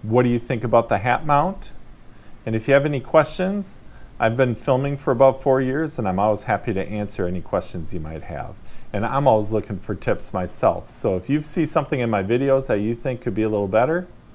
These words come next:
absolutely let me know. Something that would really help me out is please hit that subscribe button. You might even want to turn on the notification bell so you know when some Fisher M N videos are coming out.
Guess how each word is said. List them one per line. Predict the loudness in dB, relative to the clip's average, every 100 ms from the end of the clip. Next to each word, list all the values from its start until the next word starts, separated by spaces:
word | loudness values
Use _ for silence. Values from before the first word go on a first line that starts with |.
| -20 -18 -18 -18 -20 -4
absolutely | 0 2 0 0 0 0 -4
let | 0 0 0
me |
know. | -4 -4 -6 -10 -18 -20 -20 -20 -20 -20 -20 -20 -20 -20 0
Something | 6 6 6
that | 4
would | 4 2
really | 4 4
help | 4 2
me | 4
out | 4 4
is | 4 0
please | -6 0 2 2 0 -4 -12 -20 -6
hit | -4 2
that | 2 2
subscribe | -2 -4 0 4 4 4
button. | 2 2 -2 -6 -10 -18 -12 -2
You |
might | 0 2
even | 0
want | 0 2
to | 0 -2
turn | -2 0
on | 0
the | 0
notification | 0 0 -2 -6 -2 0 0 -4
bell | 4 4 4
so | 0 -2
you | 0
know | -2 0
when | 0 0 -2 -6
some | -6 -8
Fisher | -4 -4 -2
M | -2
N | -2 -4
videos | -4 -4 -4 -4
are | -8
coming | -6 -6 -6
out. | -8 -12